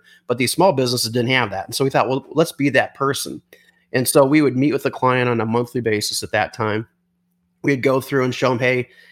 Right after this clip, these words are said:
here's what happened in, in, you know, the, the last month. Here's that fifteen minutes.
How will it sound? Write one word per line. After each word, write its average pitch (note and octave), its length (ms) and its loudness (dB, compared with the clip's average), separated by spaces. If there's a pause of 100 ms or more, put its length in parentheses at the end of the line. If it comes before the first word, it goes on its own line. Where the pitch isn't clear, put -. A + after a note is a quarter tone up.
(120)
here's D3 240 2
what C#3 140 2
happened C3+ 640 0
in, A#2 220 -4
in, - 200 -2
you A#2+ 80 -6
know, B2 160 0
the, A#2 340 -4
the B2 120 -2
last B2+ 360 2
month. B2 240 2
Here's C3+ 180 0
that A#2+ 140 0
fifteen B2 400 -2
minutes. A#2+ 540 -2